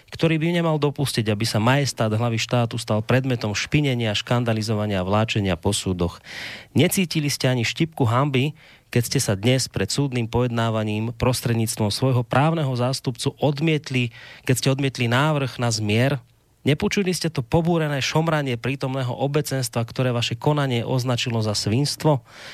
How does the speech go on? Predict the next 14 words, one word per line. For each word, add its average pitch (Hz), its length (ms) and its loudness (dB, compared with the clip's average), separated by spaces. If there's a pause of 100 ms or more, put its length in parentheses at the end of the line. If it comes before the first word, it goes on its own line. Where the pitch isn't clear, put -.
(200)
Nemali 135 240 2
ste - 160 -2
žiadne 135 320 0
výčitky 123 480 -2
svedomia, 139 480 0
že 110 160 -2
vy 120 80 2
ako 127 240 0
multimilionár 120 960 0
ťaháte 135 480 0
úrad 135 400 0
prezidenta 127 560 0
republiky 127 560 0
do 113 160 -2